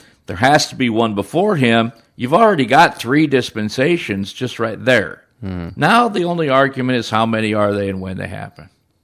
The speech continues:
Speaker 1: But that conversation isn't one, the one that's being had. So
Speaker 2: Well,
Speaker 1: when
Speaker 2: that
Speaker 1: you
Speaker 2: was,
Speaker 1: say
Speaker 2: that's kind of the conversation that I'd like to have.
Speaker 1: Yeah, of course, that's the one we ought to
Speaker 2: That's
Speaker 1: have.
Speaker 2: fun and
Speaker 1: That's,
Speaker 2: interesting.
Speaker 1: yeah, that's the one that helps us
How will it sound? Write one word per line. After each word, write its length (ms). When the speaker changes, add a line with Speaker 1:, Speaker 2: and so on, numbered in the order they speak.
Speaker 1:
But 220
that 180
conversation 720
isn't 300
one, 180
the 100
one 200
that's 200
being 320
had. 460
So 220
Speaker 2:
Well, 120
Speaker 1:
when 80
Speaker 2:
that 120
Speaker 1:
you 60
Speaker 2:
was, 80
Speaker 1:
say 140
Speaker 2:
that's 260
kind 180
of 60
the 60
conversation 600
that 100
I'd 220
like 180
to 100
have. 280
Speaker 1:
Yeah, 220
of 100
course, 240
that's 260
the 60
one 200
we 100
ought 180
to 40
Speaker 2:
That's 80
Speaker 1:
have. 440
Speaker 2:
fun 340
and 120
Speaker 1:
That's, 240
Speaker 2:
interesting. 240
Speaker 1:
yeah, 120
that's 320
the 100
one 200
that 120
helps 320
us 220